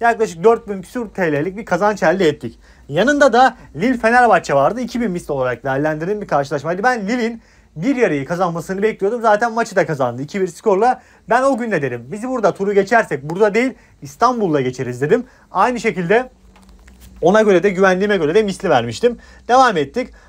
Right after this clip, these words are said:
Aga, ideal kombinlere bakalım. Bakın, solda gördüğümüz basketbol ideal kombineydi. Sağda gördüğümüz de doksanda iptal olan YouTube kombinesiydi.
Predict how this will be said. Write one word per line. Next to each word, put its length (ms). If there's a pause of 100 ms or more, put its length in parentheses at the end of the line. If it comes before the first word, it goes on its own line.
(120)
Aga, 380 (220)
ideal 380
kombinlere 480
bakalım. 400 (200)
Bakın, 220
solda 360
gördüğümüz 520
basketbol 520
ideal 300
kombineydi. 500
Sağda 340
gördüğümüz 460
de 180 (300)
doksanda 500
iptal 360
olan 200
YouTube 340
kombinesiydi. 760